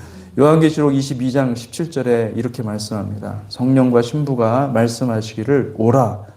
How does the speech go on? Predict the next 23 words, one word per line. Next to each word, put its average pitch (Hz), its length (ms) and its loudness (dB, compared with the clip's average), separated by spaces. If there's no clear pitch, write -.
하시는도다. 113 720 -8
듣는 143 320 2
자도 139 500 4
오라 123 240 2
할 110 160 -4
것이요, 101 260 -12
목마른 135 460 -2
자도 127 200 -6
올 110 180 -4
것이요, 110 360 -10
또 143 180 0
원하는 123 400 2
자는 110 240 -4
값없이 123 800 -4
생명수를 131 1120 -2
받으리라" 110 720 -4
하시더라. - 680 -14
구원의 135 360 6
목-, 107 260 0
메시지, 110 400 -2
소망의 139 460 -2
메시지를 110 460 -6
받는 104 580 -6